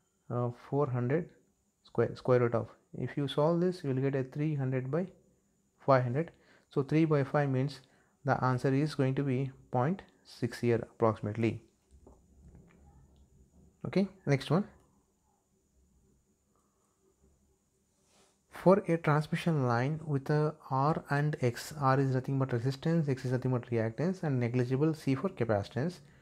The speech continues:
then the generator constant A is dash. What is generator constant A? So generator constant A is nothing but A is equal to V S, sorry, uh, V R is equal to A into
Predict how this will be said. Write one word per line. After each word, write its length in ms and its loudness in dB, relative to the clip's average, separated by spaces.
then 240 4
the 100 6
generator 760 0
constant 520 0
A 180 4
is 320 0
dash. 420 0
What 220 2
is 100 2
generator 320 0
constant 500 -2
A? 260 0
So 140 -4
generator 340 0
constant 420 -2
A 160 2
is 120 -2
nothing 280 -4
but 220 0
A 180 0
is 120 -2
equal 300 -2
to 240 0
V 280 0
S, 340 -6
sorry, 360 -2
uh, 220 0
V 320 0
R 180 4
is 160 0
equal 300 0
to 260 -2
A 40 -2
into 520 0